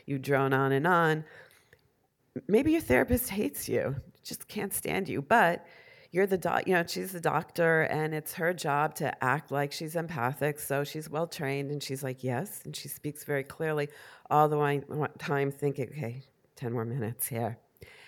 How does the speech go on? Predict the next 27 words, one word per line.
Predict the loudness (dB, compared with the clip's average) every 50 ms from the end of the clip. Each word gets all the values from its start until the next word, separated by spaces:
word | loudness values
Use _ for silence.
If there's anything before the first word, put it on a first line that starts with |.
| -20 -20 -20 -20 -20 -20 -20 _ _ _ _ _ _ _ _ -2
The | -2
question | -2 0 2 0 0 0 0 -2 -2 -2
here | -2 0 0 0 2 2
is, | 0 0 0
what, | 2 4 4 4 4 6
what | 6 6 6 6 2 -4 -18 _ _ -4 4
level | 6 6 6 6 4 2
of | 2 2
empathy | 0 0 0 -2 -4 -4 -2 -4 -4
do, | -4 -4 -6 -2 2
are | 4 4 4
we | 4 4 2 2 0
ever | 0 2 2 2 0
guaranteed | 0 0 0 0 2 2 2 0 -2 -4 -4 -4 -2 0 0 -2 -4 -6 -12 -20 -20 -18 _ 0
in | 0 2 4
this | 4 2 2 0
kind | -2 -4 -2 -2 -2 0 -2
of | -4 -6 -8
situation? | -10 -12 -12 -12 -12 -8 -6 -2 -2 -2 -2 -2 -4 -4 -4 -4 -6 -10 -12 -18 -12 -6
It's | -2 2 2
a | 2
very | 4 6 4 4 4 4
interesting | 2 0 0 0 0 -2 -2 -2 -2 -2 -2 0 2
relationship | 2 2 2 2 0 0 0 -4 -6 -6 -4 -2 -2 -2 -2 -2
where | 0 0 2 2
you | 0 0 2 2
are | 4 4 2 2 0 -2